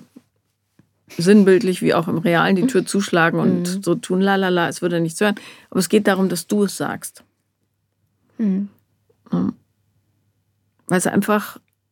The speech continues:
Speaker 1: eine Sauerei ist, was dir passiert ist als Kind.
Speaker 2: Mhm.
Speaker 1: Riesenschweinerei. Und das ist nicht in Ordnung. Und darüber darf man wahnsinnig wütend sein.
Speaker 2: Ja, ich hoffe, die kommt bald.
Speaker 1: Bleib
Speaker 2: Die
Speaker 1: dran.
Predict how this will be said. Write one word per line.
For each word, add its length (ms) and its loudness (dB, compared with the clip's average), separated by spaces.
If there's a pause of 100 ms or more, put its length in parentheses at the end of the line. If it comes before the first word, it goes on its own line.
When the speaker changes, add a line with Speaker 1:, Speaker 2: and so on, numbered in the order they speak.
(160)
Speaker 1:
eine 140 2
Sauerei 540 0
ist, 280 -4
was 140 -8
dir 120 -8
passiert 400 -8
ist 340 -10
als 200 -8
Kind. 320 -4 (1400)
Speaker 2:
Mhm. 80 0
Speaker 1:
Riesenschweinerei. 920 0 (200)
Und 120 2
das 120 -2
ist 160 -6
nicht 320 4
in 100 0
Ordnung. 500 -4 (800)
Und 140 -2
darüber 300 2
darf 220 -2
man 200 -4
wahnsinnig 500 -2
wütend 260 -6
sein. 320 -12 (880)
Speaker 2:
Ja, 140 -20
ich 160 -14
hoffe, 140 -8
die 120 -14
kommt 340 -8
bald. 400 -20 (1400)
Speaker 1:
Bleib 180 2
Speaker 2:
Die 80 -2
Speaker 1:
dran. 160 2